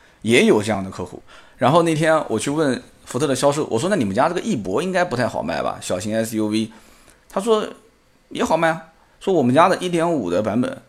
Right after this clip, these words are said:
七万多块钱，手动挡，卖得好得很。”我说：“怎么这么低啊？”他说：“对啊，你肯定没关注过。”说这个车子要看合资品牌的小型S U V，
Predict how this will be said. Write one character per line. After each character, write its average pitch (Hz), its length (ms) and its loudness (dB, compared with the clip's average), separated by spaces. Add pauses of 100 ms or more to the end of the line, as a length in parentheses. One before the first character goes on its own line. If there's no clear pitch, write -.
(140)
七 - 160 -2
万 160 120 4
多 120 80 2
块 113 160 0
钱， 90 240 -10
手 95 140 -6
动 113 160 -2
挡， - 220 -8
卖 - 120 0
得 120 80 2
好 - 160 -4
得 110 60 -4
很。” 113 100 -6 (720)
我 127 80 -2
说 214 140 -2
：“怎 135 80 -4
么 160 80 -2
这 220 60 0
么 165 80 2
低 110 200 0
啊？” 64 220 -2
他 - 100 -10
说 170 100 -2
：“对 175 140 2
啊， 92 160 2
你 117 60 -4
肯 - 120 -6
定 123 100 -2
没 117 100 -2
关 127 160 2
注 120 140 -2
过。” 95 240 -6
说 151 140 -6
这 170 140 0
个 139 60 0
车 123 220 2
子 107 260 -2
要 123 120 2
看 113 200 -4
合 107 200 -6
资 135 140 -4
品 113 140 -4
牌 90 100 -8
的 90 120 -8
小 92 240 -6
型 101 160 -4
S 110 200 -4
U 104 100 -2
V， 101 200 -6